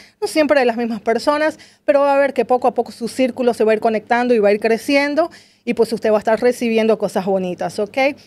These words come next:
No significa que no pasemos por dificultades, los problemas lastimosamente son parte del ser humano, que no podemos evitarlo, que no podemos, eh, pues, vivir en una burbujita donde creamos que, o creemos que la vida es bella y que siempre va a estar de color rosa. Entonces,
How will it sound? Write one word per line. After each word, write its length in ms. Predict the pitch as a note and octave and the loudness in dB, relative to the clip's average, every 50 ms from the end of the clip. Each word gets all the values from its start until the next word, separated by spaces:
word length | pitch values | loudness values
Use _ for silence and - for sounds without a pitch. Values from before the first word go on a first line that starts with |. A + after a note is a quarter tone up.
| _ _ _ | _ _ _
No 80 | - A#3+ | -2 -2
significa 460 | A#3 C4 B3+ B3 A#3 B3 B3+ A3+ B3 | 0 0 0 0 0 0 0 0 0
que 100 | A#3 A#3 | 0 0
no 80 | G#3+ G#3+ | -2 -2
pasemos 300 | G#3+ A3+ - A#3+ A3+ A3 | -2 -2 -2 -4 -6 -4
por 160 | - G#3+ G3+ | -4 -2 -2
dificultades, 720 | G3 F#3+ - G3 - G3+ G3+ - B3 A#3+ B3+ B3+ B3+ B3 | -4 -4 -6 -4 -6 -4 -2 0 0 2 2 2 0 0
los 120 | A3+ G3+ F#3+ | -2 -4 -4
problemas 420 | - G3+ G3+ G3 G#3 A3 A3 G#3+ | -2 -2 0 0 0 -2 -2 -2
lastimosamente 640 | G#3+ G3 - - G3 G3+ G3+ - G#3+ G#3+ G#3 G#3 F#3+ | -4 -4 -4 -6 -6 -6 -4 -4 -4 -4 -4 -6 -6
son 260 | - - A3+ A3+ A3 | -4 -2 -2 -2 -2
parte 500 | A3 - B3+ A#3+ B3+ B3+ B3 - A#3+ G#3+ - - _ _ _ | 0 0 0 0 0 -2 -2 -4 -4 -6 -6 -10 _ _ _
del 140 | - A3 G#3+ | -2 -2 0
ser 160 | - A3+ G#3+ | 0 2 2
humano, 360 | A3 A3 A3+ A#3+ C4 C4+ C4+ | 2 2 2 0 0 0 -2
que 80 | - A3 | -4 -4
no 120 | G3+ F#3+ | -4 -2
podemos 400 | G3 G3+ G3+ G#3 A3 A3 A3 - | 2 2 2 2 2 0 -2 -2
evitarlo, 560 | G#3+ G3 G3 G#3 G3 - C4+ C#4 C#4 C#4 C4 | -2 -2 -2 -2 0 0 0 0 0 -2 -4
que 100 | - A3 | -4 -4
no 160 | G3+ G3+ G3+ G3 | -4 -4 -4 0
podemos, 720 | G#3 G#3 A3 A#3+ C4+ D4 D4 C4+ B3 A3+ A#3 A3 - - _ _ _ _ _ _ - | 0 2 4 4 2 2 0 -2 -2 -2 -2 -4 -8 -14 _ _ _ _ _ _ -2
eh, 440 | A3 A3 A3 G#3+ G#3 G3+ G3 F#3+ F#3+ | 0 2 4 4 2 2 2 0 0
pues, 460 | G3 G#3 G#3 G3+ G3 G#3 G3 - - - _ _ _ _ _ | 2 2 4 4 2 0 -2 -8 -12 -20 _ _ _ _ _
vivir 340 | G#3 F#3+ A#3 A#3 A#3 A#3+ B3 | -4 -2 2 2 4 4 4
en 60 | A#3 | 2
una 180 | A3+ A#3 A#3 | 2 2 2
burbujita 520 | A#3 A3+ G#3+ G#3+ G#3+ - - B3 A#3 B3 A#3 | 4 4 2 2 0 -2 -4 -4 0 0 0
donde 220 | G#3+ G3+ G3 G3 | 0 0 -4 -4
creamos 680 | G3 G#3 G3 G3 G3 G3+ G#3+ A3 A3+ A3+ A3 - - - - _ _ _ _ _ _ _ | -2 0 0 0 0 0 0 2 2 0 0 -4 -8 -18 -20 _ _ _ _ _ _ _
que, 380 | - - A3+ G#3 G3+ G3 G3 - | -2 0 0 2 2 0 -2 -2
o 120 | - G3 F#3+ | -4 -4 -2
creemos 680 | - G#3+ G#3+ G#3+ A3 A#3 B3+ C4 B3+ A#3 G3 F#3 E3+ - | 0 0 2 2 4 2 2 2 0 -2 -4 -4 -6 -8
que 400 | - G#3+ F#3+ F#3+ F#3 F#3 F#3 F#3 | -4 -2 0 0 2 0 2 2
la 140 | F#3+ F#3+ | 2 2
vida 340 | F#3+ G3+ A3+ A3+ A3+ A3 G#3+ | 2 2 4 4 4 4 2
es 160 | G#3 G3 - | 0 -2 -2
bella 300 | G#3 A3 A#3+ C4 C4 A#3+ | 0 0 0 0 0 -2
y 40 | A3 | -4
que 120 | G3+ - E3+ | -4 -6 -8
siempre 320 | - - G#3 F#3+ G3+ G3+ | -6 -4 -4 -2 0 0
va 80 | G3 F#3+ | 0 0
a 40 | |
estar 220 | F#3+ - A3 G3+ G3 | 0 0 -2 0 0
de 80 | G3+ | 0
color 260 | G3+ G3 F3+ F3+ F3+ F3+ | -2 -2 0 -2 -2 -2
rosa. 280 | F#3 F3+ E3+ - F#3 F#3 | -2 -2 -4 -6 -8 -8
Entonces, 640 | F#3 F3 F#3 F3+ F3+ F3+ - G#3+ G#3+ G#3 G3+ G3+ | -6 -6 -6 -4 -6 -4 -2 0 0 0 -2 -4